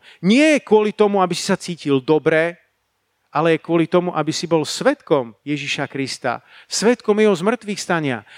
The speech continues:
aby si mohol tomuto svetu povedať, čo všetko dobrého urobil Ježiš pre nich. Amen.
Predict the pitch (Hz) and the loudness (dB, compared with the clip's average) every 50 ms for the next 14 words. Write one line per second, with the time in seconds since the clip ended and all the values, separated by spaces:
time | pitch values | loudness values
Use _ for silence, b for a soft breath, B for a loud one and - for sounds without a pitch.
0 | B B - 156 156 156 - 185 185 190 190 185 180 170 - - 208 226 240 233 | B B -6 -4 -4 -4 -2 0 0 2 2 2 0 0 0 0 0 0 -2 -4
1 | 240 220 - - 226 226 220 - 202 - 208 208 196 175 143 131 120 - _ _ | -4 -6 -2 -2 -2 -2 -2 -4 -2 0 2 2 2 0 -2 -4 -4 -8 _ _
2 | _ _ _ - - 147 127 - - - 208 214 - - - - 208 196 175 143 | _ _ _ -6 -4 -4 -4 -2 -2 0 0 -2 -2 -4 0 0 0 0 0 -6
3 | _ _ 160 160 143 147 147 143 139 139 143 - 143 147 156 147 123 139 135 131 | _ _ 0 0 0 0 0 0 0 -2 -4 -4 -2 0 0 0 0 -2 -4 -4
4 | 131 127 - _ _ _ _ _ _ - 135 131 120 131 123 - - - 151 139 | -4 -8 -14 _ _ _ _ _ _ -4 -2 -2 -2 -2 -6 -8 -4 -2 -2 -2
5 | 123 113 107 104 _ _ _ _ _ _ _ _ _ _ _ _ _ _ _ _ | -2 -4 -12 -20 _ _ _ _ _ _ _ _ _ _ _ _ _ _ _ _
6 | _ _ _ _ _ - - - 123 127 131 131 135 160 180 | _ _ _ _ _ -20 -14 -12 -10 -6 -6 -6 -6 -8 -10